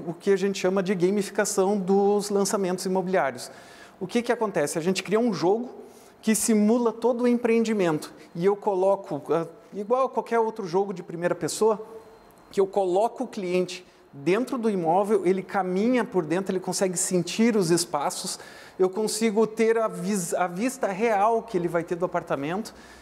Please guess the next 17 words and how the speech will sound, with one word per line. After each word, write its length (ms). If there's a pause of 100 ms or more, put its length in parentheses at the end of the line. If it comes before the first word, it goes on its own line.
(140)
e 240 (120)
também 440
ele 160
consegue, 880 (140)
a-, 20
a-, 520
além 200
de 100
tudo 240
isso, 200
interagir 680 (460)
com 300
o 80
ambiente. 680
Ele 200
pode, 460 (260)
né, 160